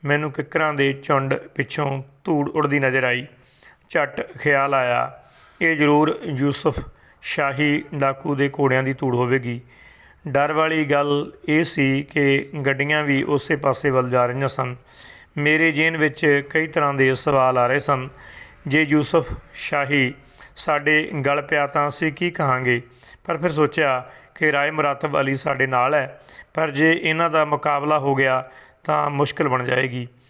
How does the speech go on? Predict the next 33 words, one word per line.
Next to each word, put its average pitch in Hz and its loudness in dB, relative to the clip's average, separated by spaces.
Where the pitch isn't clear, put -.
ਫਿਰ 175 0
ਸੋਚਿਆ, 143 0
ਕਹਿ 156 0
ਦਿਆਂਗੇ, 127 2
"ਅਸੀਂ 147 -4
ਤਾਂ 143 0
ਤੇਰੇ 135 0
ਬਜ਼ੁਰਗਾਂ 120 0
ਦੀ 120 -2
ਕਬਰ 131 0
ਉੱਤੇ 131 -2
ਜਾ 131 2
ਕੇ 135 -2
ਆਏ 117 -2
ਹਾਂ।" 143 -2
ਇਸ 151 -2
ਤਰ੍ਹਾਂ 160 0
ਦੀਆਂ 151 0
ਸੋਚਾਂ 151 0
ਵਿੱਚ 147 -4
ਮੈਂ 139 0
ਘੜੀ 143 -2
ਮੁੜੀ 135 0
ਗਰਦਨ 147 -2
ਬਾਹਰ 143 2
ਕੱਢ 139 -4
ਕੇ 135 0
ਉਸ - -4
ਧੂੜ 139 0
ਵੱਲ 131 0
ਝਾਕ 139 -2
ਰਿਹਾ 135 0
ਸੀ। 131 -6